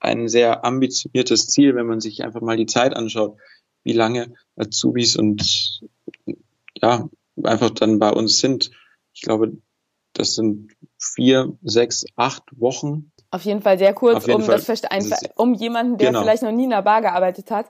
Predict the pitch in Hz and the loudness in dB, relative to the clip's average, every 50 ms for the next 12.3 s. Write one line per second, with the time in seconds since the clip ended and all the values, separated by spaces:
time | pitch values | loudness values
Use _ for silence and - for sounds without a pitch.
0 | - - - 120 117 113 107 - 202 208 202 104 101 190 196 208 208 - - - | -8 -6 -6 -4 -2 -4 -2 2 2 2 2 2 0 0 0 0 -2 2 0 0
1 | 196 202 208 - - 104 - - - - 254 254 269 254 214 202 185 - 185 180 | 2 4 2 2 2 -2 -6 -8 -4 -2 -2 0 2 2 2 0 2 2 2 2
2 | 185 202 208 190 - 190 185 185 180 - 196 190 185 180 185 190 185 180 - - | 4 2 2 2 2 2 2 2 -2 -4 -4 -2 0 2 2 2 0 -2 -2 -4
3 | 185 175 160 160 156 160 160 165 180 220 - - - - - - 190 214 226 220 | -2 -2 0 -2 -2 -2 -4 -4 -6 -6 -8 -12 -14 -12 -8 2 4 4 4 4
4 | 254 247 247 - 240 233 220 226 208 - 240 233 233 233 226 214 214 208 208 - | 0 0 0 0 0 0 0 -2 -2 -2 0 0 0 0 2 2 2 0 0 -4
5 | - - 208 202 190 214 208 220 220 208 220 233 233 226 226 - - - - 233 | -8 -8 -6 -6 -6 -8 -6 -6 -6 -4 -2 -2 -2 -2 -2 -8 -16 -10 -6 -4
6 | 233 269 277 285 294 - - - - - - - _ - 196 - 247 233 240 240 | -2 0 0 -2 -2 -6 -12 -20 -20 -20 -20 -14 _ -12 0 2 4 4 4 4
7 | 233 240 220 233 220 - 247 233 226 226 - 233 220 214 - - 254 240 226 214 | 2 -2 -2 -4 -4 0 2 2 2 2 2 -4 -6 -6 -4 -2 0 0 0 0
8 | 214 208 - - 254 269 269 233 233 220 220 - - 226 214 208 202 202 190 196 | -2 -8 -8 -6 -2 -2 0 0 0 0 -2 -4 -10 -6 -4 -4 -4 -4 -4 -2
9 | 233 247 247 196 156 151 - - - _ _ _ _ - 123 120 - 131 - - | 0 0 2 0 0 -2 -4 -18 -20 _ _ _ _ -8 -8 -6 -6 -8 -8 -10
10 | - - - - 127 123 127 135 - - - - - 143 147 - 139 131 - 139 | -10 -14 -6 -6 -4 -4 -2 -4 -6 -2 -2 0 2 2 0 0 -2 -2 -2 -2
11 | 135 143 127 113 135 139 - - 123 120 - - - - 120 123 123 120 117 - | 0 0 0 0 0 0 2 0 0 0 -2 -10 -2 0 2 2 2 2 0 -2
12 | - - 135 127 123 - | 0 2 2 2 0 -4